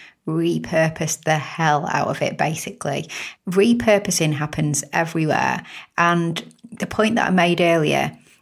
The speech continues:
it's about adding value with every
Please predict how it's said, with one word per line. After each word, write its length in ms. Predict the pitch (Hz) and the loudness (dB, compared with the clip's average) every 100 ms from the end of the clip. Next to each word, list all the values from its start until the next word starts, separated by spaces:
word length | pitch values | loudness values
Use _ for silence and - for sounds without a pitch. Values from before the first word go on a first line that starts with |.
| - | -4
it's 220 | 185 - | -2 2
about 580 | 196 190 196 214 208 - - | 0 2 2 4 2 -2 -2
adding 600 | 190 185 180 170 170 165 _ | 0 2 2 2 -2 -6 _
value 800 | 165 151 175 175 165 165 160 160 | -6 2 2 4 2 0 -2 -2
with 180 | 170 165 | -2 0
every 500 | 160 160 156 - 156 | 0 0 0 0 -2